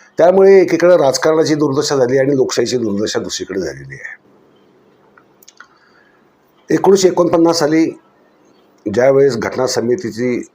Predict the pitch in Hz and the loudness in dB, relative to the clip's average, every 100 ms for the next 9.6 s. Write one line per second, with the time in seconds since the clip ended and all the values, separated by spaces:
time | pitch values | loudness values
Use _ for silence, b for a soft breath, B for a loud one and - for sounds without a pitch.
0 | _ - 101 101 127 131 - - - 107 | _ -6 -4 0 2 2 -2 -8 -6 -2
1 | 117 107 113 113 104 101 98 98 - 110 | -2 -2 -2 -2 -2 -2 -4 -6 -4 -2
2 | 107 101 107 104 101 85 90 98 101 92 | -2 -2 -2 -2 -4 -8 -6 -4 -4 -4
3 | 101 - - _ _ _ _ B B B | -6 -8 -20 _ _ _ _ B B B
4 | B B - 196 196 196 - 120 123 - | B B 2 4 4 0 -2 -4 -4 -2
5 | 143 113 120 123 127 101 110 110 110 98 | -2 -2 -2 -2 -2 -2 -2 -2 -2 -2
6 | 95 101 104 85 80 - 107 98 82 90 | -2 -4 -4 -8 -6 -6 -4 -4 -4 -6
7 | 98 85 85 78 73 65 _ _ _ _ | -6 -6 -8 -10 -14 -18 _ _ _ _
8 | B B B B B 180 196 139 180 214 | B B B B B 0 0 4 6 8
9 | 220 165 151 107 87 | 6 4 2 0 -4